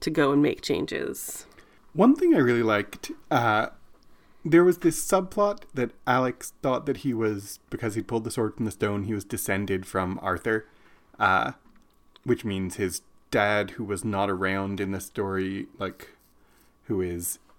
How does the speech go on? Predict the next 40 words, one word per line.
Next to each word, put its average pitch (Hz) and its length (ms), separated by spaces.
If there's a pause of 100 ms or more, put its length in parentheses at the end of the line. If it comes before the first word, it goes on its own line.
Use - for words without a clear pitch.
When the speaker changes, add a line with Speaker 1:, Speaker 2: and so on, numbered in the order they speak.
(120)
Speaker 2:
absent 135 380
from 135 160
his 123 180
life 120 260
when 131 120
the 117 60
story 123 280
begins, 120 500 (840)
must 104 400
have 110 120
been 117 220
descended 110 460
from 117 160
Arthur 113 320
too, 143 360
and 107 140
must 104 200
also 120 460
be 120 520
a 110 460 (1000)
chosen 131 640
and, 107 380 (800)
uh, 104 380 (640)
must 113 180
know 117 240
all 127 160
of 135 80
this 147 140
stuff. 175 340
And 123 100
so 170 80
Speaker 1:
Mm-hmm. 165 100
Speaker 2:
part 131 140
of 110 60
the 107 60
plot 123 400
is 107 200
that - 140
they 110 140
go, 104 220